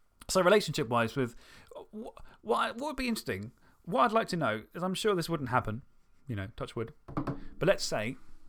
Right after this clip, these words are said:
Games Workshop turned up and said, "Right, all the stuff you're doing is wrong and bad, and we want you to stop it. Stop everything. You can't do it anymore.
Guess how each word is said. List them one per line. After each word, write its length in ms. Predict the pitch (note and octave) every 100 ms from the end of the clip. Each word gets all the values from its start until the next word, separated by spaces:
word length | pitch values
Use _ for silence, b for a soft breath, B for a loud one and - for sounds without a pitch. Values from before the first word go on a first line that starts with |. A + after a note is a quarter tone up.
| - - - - - - -
Games 220 | C3+ A#2
Workshop 340 | B2 A#2+ C#3
turned 240 | - B2 A2
up 140 | G#2+
and 80 | A2
said, 240 | - A2 - - -
"Right, 260 | D3+ B2+ - - - - -
all 120 | F#3+
the 80 | G3
stuff 260 | - F#3+
you're 100 | F3+
doing 320 | D3+ C3 A2+ A2
is 100 | G#2+
wrong 240 | A#2+ A2+
and 80 | G#2
bad, 280 | A2+ G#2+ G#2
and 140 | G#2
we 80 | A2+
want 140 | A#2+
you 60 | A#2+
to 80 | A#2
stop 240 | A#2 -
it. 100 | - - _ _ _ _ _ _ _ _ _ _ -
Stop 240 | - D#3
everything. 380 | C#3 A2+ G#2 F#2
You 100 | A#2+
can't 180 | D3 C#3
do 120 | C3
it 60 | A#2+
anymore. 380 | A2+ G#2 G2